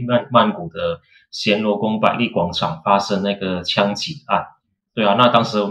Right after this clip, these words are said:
曼谷又发生大雨，然后听说市区有些地方淹水，我就觉得说，哇，怎么那么神奇，一下机就发生这事情。不过我住的地方离市中心蛮远的，所以说就，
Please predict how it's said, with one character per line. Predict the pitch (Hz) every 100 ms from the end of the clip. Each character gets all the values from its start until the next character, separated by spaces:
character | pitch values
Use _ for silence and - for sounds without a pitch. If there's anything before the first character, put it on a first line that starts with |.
| - - -
曼 | 143 135
谷 | 104
又 | 117
发 | 117
生 | 107 113 107 107
大 | 151 120 101
雨， | 90
然 |
后 | 90 95 -
听 | 110
说 |
市 | 110 - 127
区 | - 113
有 | 101
些 | 87
地 | - 107
方 | 95 95
淹 | 98
水， | 92 - 87
我 | 101
就 | 107
觉 | 107 - 110
得 | 101
说， | 92 -
哇， | 101 -
怎 | - 90
么 |
那 | 107
么 | 104
神 | - 87
奇， | 90 82
一 | 104 107
下 | - 101
机 | 92 95
就 | 90 101 90 - _ _ _ -
发 | 101
生 | 101 98
这 | 110
事 | 98 107
情。 | 95 - -
不 | 151
过 | 175
我 | 101
住 | - 127
的 | 104
地 | 120
方 | 117 107
离 | 104 92 92
市 | 92 -
中 | 107 101
心 | 101
蛮 | 92 82
远 | 92 92 -
的， | -
所 | - 95
以 |
说 | - 87
就， | 85 101 87 82